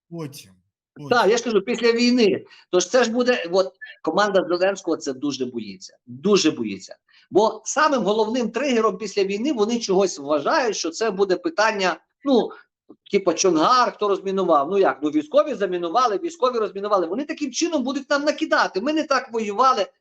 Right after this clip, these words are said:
Speaker 2: це все відбудеться. От. Але справа в тому, що, м, війна закінчиться і будуть такі, е, слова-тригери. Оман, які обязи були.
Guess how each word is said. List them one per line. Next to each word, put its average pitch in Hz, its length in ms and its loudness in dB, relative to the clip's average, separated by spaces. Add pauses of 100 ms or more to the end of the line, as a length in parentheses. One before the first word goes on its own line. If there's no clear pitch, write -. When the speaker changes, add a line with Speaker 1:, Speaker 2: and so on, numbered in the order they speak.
Speaker 2:
це 254 160 2
все 262 220 0
відбудеться. 196 640 -6 (200)
От. 170 260 2 (280)
Але 196 320 4
справа 233 380 2
в 233 120 -4
тому, 233 300 0
що, 196 560 2
м, 156 60 -12 (320)
війна 196 260 0
закінчиться 190 840 -2 (180)
і 160 240 6
будуть 190 300 -2
такі, 185 400 2
е, 127 260 -8
слова-тригери. 170 800 0 (320)
Оман, 151 600 0 (540)
які 127 340 2
обязи 190 420 2
були. 120 420 -6